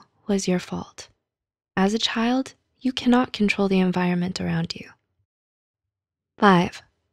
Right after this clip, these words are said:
you have a hard time managing your emotions. Do you lash out onto others easily, or do you feel numb when thinking about your childhood? Do you find emotional conversations tough to deal with?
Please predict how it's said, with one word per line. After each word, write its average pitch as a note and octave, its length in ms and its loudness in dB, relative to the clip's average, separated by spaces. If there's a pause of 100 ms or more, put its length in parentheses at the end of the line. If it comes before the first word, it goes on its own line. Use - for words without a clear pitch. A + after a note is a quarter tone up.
(140)
you G3 80 4
have F#3+ 100 4
a G#3 60 2
hard G3+ 220 2
time F3+ 220 4
managing G3 500 6
your G3 120 4
emotions. F#3+ 800 0 (840)
Do G#3 140 -6
you G3 220 4
lash F#3+ 360 4
out F#3+ 180 4
onto F#3+ 280 4
others A#3 320 2
easily, G3+ 480 -6 (120)
or B3 200 6
do A#3+ 140 -2
you G#3+ 100 0
feel F#3+ 260 2
numb F3+ 500 6
when F#3+ 200 0
thinking G3 320 0
about F3+ 240 -2
your G#3 80 -6
childhood? G#3 540 -8 (840)
Do A3+ 60 0
you A3+ 80 4
find A#3 300 6
emotional A3 460 4
conversations F#3+ 1000 -4 (120)
tough - 320 -8
to F#3 80 -6
deal F#3 220 2
with? - 340 -10